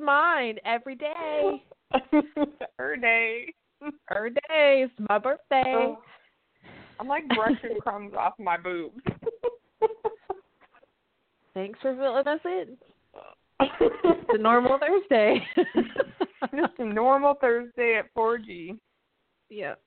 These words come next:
Speaker 1: Oh my gosh. So we were
Speaker 2: Uh,
Speaker 1: just discussing that, um, well, I was discussing one-sidedly that we need intro music. Only because,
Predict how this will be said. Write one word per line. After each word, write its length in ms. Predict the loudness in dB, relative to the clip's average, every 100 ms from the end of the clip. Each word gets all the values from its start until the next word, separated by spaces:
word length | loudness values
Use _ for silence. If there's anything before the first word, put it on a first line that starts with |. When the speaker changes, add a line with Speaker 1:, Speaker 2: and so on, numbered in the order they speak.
| -16 -16 -18 -20 -20 _ _ _ _
Speaker 1:
Oh 100 | -14
my 120 | -12
gosh. 280 | -6 -6 -6 -4
So 120 | 2 2
we 140 | 2
were 80 | -4
Speaker 2:
Uh, 40 | -4
Speaker 1:
just 100 | -8
discussing 600 | -8 -10 -2 -2 -2 -4
that, 240 | -2 0 0
um, 400 | 0 -2 -8 -14 _ -20 -20 -20 -20 _ -20 -20 -20 -20 _ _ _ _ -20 -16 2
well, 140 | 6
I 180 | 8 6
was 120 | 4 0
discussing 640 | -8 -6 -6 -6 -8 -10 -16 -12
one-sidedly 840 | -8 -6 0 2 2 0 -2 -2 -4 -10 _
that 140 | 0
we 140 | 2 0
need 260 | 0 0 0
intro 340 | -2 0 -2
music. 420 | -2 -4 -2 -4 -4 -20 -20 _ _ _ 2
Only 240 | 4 6
because, 380 | 4 4 4